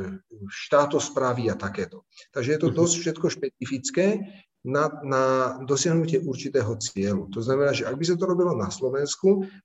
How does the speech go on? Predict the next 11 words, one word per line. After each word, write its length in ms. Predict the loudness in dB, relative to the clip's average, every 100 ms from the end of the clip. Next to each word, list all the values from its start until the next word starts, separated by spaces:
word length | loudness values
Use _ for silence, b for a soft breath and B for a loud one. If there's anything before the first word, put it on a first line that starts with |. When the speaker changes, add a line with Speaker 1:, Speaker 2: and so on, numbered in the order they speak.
| -4
Speaker 1:
tak 160 | -2
neviem, 320 | 2 6 6 6
či 140 | 2
superuniverzita 1300 | -2 0 4 4 4 0 2 2 2 -2 -4 -4 -4 -8 -18 _
by 120 | -2 2
bolo 280 | 6 6 6
správne 520 | 0 -2 0 2 2
riešenie, 600 | 2 -2 -2 2 2 2
ale 200 | 4 4
možno, 400 | 4 0 0 -2
že 240 | 0 2